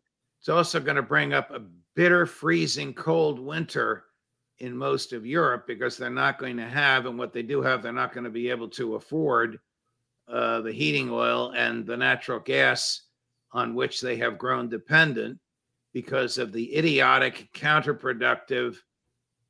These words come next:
uh, sanctions that Biden has unilaterally imposed. Again, sanctions are not imposed by an act of Congress. There's no debate. The president just does it. Or unconstitutional authority in his hands to steal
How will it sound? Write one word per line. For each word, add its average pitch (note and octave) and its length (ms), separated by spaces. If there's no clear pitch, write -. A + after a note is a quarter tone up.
uh, A#2 400
sanctions E3 800
that B2 300
Biden A#2+ 380
has B2+ 220
unilaterally E3+ 880
imposed. A#2 520
Again, B2+ 220
sanctions D3+ 500
are C3 60
not C#3+ 200
imposed C3 400
by C3 140
an B2 100
act C3 220
of A#2 80
Congress. B2 400
There's A#2+ 140
no C3 100
debate. A#2+ 480
The - 60
president A#2+ 440
just G#2+ 220
does B2+ 300
it. A#2 140
Or B2+ 360
unconstitutional C3 1160
authority A#2 540
in A2 100
his A2 260
hands A#2 400
to A2 140
steal A#2+ 560